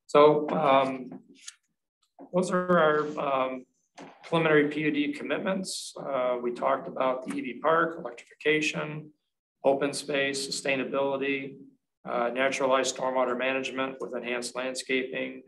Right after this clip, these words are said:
educational nature walk, carbon neutral, footprint goal, and then the future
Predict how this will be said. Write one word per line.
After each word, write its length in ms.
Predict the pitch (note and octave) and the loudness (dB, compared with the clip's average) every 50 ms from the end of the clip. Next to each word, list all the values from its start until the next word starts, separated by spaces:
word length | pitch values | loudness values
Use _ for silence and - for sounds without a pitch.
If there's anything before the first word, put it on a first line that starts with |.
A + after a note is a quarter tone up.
| - C3 | -14 -12
educational 600 | - - - - - C3 B2 A#2+ - - B2 B2 | -12 -12 -12 -10 -6 -6 -4 -4 -6 -6 -8 -8
nature 380 | B2 A#2+ B2 B2 - - - B2 | -6 -6 -6 -6 -6 -8 -6 -4
walk, 340 | A#2+ A#2+ A#2+ A#2+ A#2+ A#2 - - - - | -2 0 2 2 0 0 -4 -8 -8 -2
carbon 280 | B2+ B2 A#2+ A#2+ A#2+ A#2+ | 0 0 0 0 -2 -6
neutral, 600 | B2 A#2+ B2 - C#3 B2+ B2+ B2 B2 B2 - - _ _ _ _ _ _ - | -6 -6 -8 -6 -4 -2 -2 -2 -2 -4 -6 -12 _ _ _ _ _ _ -2
footprint 360 | C#3+ D3 - - C#3 C3 - - | 0 0 0 -2 -6 -8 -8 -6
goal, 400 | C3+ B2+ B2+ B2+ B2+ B2+ B2+ - | -4 0 2 2 4 4 2 2
and 140 | - A#2 A#2+ | 0 -2 -4
then 200 | A#2+ A#2 A#2+ A#2 | -4 -4 -4 -6
the 240 | A#2 A#2 A2+ A2+ A2+ - | -6 -4 -4 -4 -6 -6
future 360 | - C3 B2 - C#3 C3+ | -6 -6 -6 -6 -6 -4